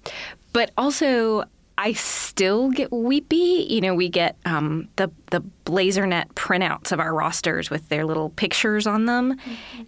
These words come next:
And I still get weepy when I look at it. And when he comes to class with me, the difference in who he sees as, like,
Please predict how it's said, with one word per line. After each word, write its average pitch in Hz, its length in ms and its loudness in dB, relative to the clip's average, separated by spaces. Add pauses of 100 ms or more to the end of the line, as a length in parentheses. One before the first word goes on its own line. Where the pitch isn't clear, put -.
And 190 140 0
I 190 140 0
still 190 920 0 (300)
get - 180 0
weepy 285 400 2
when 202 120 2
I 190 80 0
look 381 240 -2
at 381 60 2
it. 247 160 0
And 196 120 0
when 196 100 2
he 208 120 -2
comes 214 200 0
to - 80 -2
class 349 280 0
with 294 120 -2
me, 220 100 2
the 185 100 -2
difference 247 440 0
in 202 80 0
who 208 140 2
he 208 140 2
sees 190 480 0
as, 165 220 -4
like, 151 240 -2